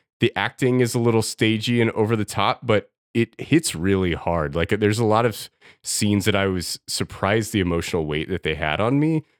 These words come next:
despite the actors kind of being very theatrical and acting toward the back row. They're doing a really good job. And I think Wayne is also very good, um, in the movie. But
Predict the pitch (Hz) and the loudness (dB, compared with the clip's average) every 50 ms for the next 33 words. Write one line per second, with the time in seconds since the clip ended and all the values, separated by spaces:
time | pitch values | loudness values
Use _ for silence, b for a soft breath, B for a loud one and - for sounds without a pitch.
0 | _ _ - 104 - - - - 110 101 101 98 - - 113 104 98 90 87 85 | _ _ -4 -4 -4 -4 -2 0 0 2 2 0 -4 -6 -4 -2 0 0 0 0
1 | 85 - - 101 90 85 - - - - - 92 87 82 78 71 - _ _ - | -2 -4 -4 -4 -4 -4 -4 -8 -8 -6 -4 -2 -2 -2 -4 -6 -10 _ _ -10
2 | 110 - 92 87 87 85 80 85 85 80 78 - - 90 85 80 78 - - - | -4 -2 -2 -2 -2 -2 -2 -2 0 0 -2 -4 -4 -4 -2 -2 -4 -6 -8 -6
3 | - 80 78 78 80 80 78 78 - - 87 - - 87 78 76 80 78 76 - | -4 -2 -2 -2 -2 -2 -4 -4 -4 -8 -8 -6 -6 -6 -4 -2 -2 -2 -2 -2
4 | - 85 80 80 76 90 95 - 170 180 143 107 95 104 95 85 82 80 85 76 | -2 -2 -2 -2 -2 -2 -2 0 0 2 2 2 2 0 0 0 0 -2 -4 -4
5 | 69 76 76 76 73 71 71 71 80 B B B B B B - 123 127 127 151 | -2 -2 -2 0 0 -2 -2 -4 -8 B B B B B B 0 0 2 2 0
6 | 151 110 98 101 107 107 107 98 90 80 92 87 - - 95 80 73 71 - - | -2 0 0 2 2 2 2 0 0 0 -2 -2 -2 -2 -4 -4 -4 -8 -12 -16
7 | 101 - 85 78 76 73 73 71 - 76 71 67 69 67 - - _ _ _ - | -6 -4 -2 -2 -2 -4 -6 -4 -4 -4 -4 -4 -6 -8 -10 -16 _ _ _ -6
8 | 82 76 71 71 71 71 - - 80 76 73 73 71 69 71 69 69 69 65 67 | -4 -2 -2 -2 -4 -6 -6 -6 -6 -6 -6 -6 -6 -8 -8 -8 -8 -8 -8 -6
9 | 76 73 67 - - | -6 -6 -6 -6 -10